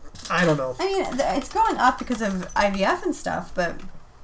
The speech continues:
Speaker 2: the people we see are older who probably didn't use I V F to get twins.
Speaker 1: From nineteen eighty to two thousand nine, according to the recent reports of National Center of Health Statistics, the rate of twins rose seventy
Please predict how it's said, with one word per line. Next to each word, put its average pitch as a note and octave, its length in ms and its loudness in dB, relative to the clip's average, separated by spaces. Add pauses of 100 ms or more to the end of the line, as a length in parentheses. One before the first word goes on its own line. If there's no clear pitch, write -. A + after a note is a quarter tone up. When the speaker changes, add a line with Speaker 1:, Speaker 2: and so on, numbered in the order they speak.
(220)
Speaker 2:
the A#3 80 -6
people F4 240 4
we F4+ 160 2
see D#4+ 240 2
are A#3+ 100 6
older B3 340 4
who C4+ 80 6
probably E4+ 500 6
didn't D#4 160 4
use F#4 180 4
I A3 140 6
V E3+ 100 -2
F D#3+ 140 0
to - 80 -8
get F3+ 160 -2
twins. - 520 -6
Speaker 1:
From F3+ 160 2
nineteen B3 400 6
eighty G#3+ 220 8
to F#3 80 6
two A3 160 4
thousand G3 240 6
nine, E3 220 8
according F#3+ 260 6
to F#3 60 4
the E3+ 40 4
recent F#3+ 220 4
reports E3+ 220 8
of D3 80 2
National D#3+ 240 2
Center E3+ 220 8
of D#3+ 60 6
Health D3+ 320 2
Statistics, C#3+ 360 -2
the C#3 80 -2
rate F3+ 160 10
of G#3 100 10
twins F#3 300 4
rose D#3 180 6
seventy G3 260 6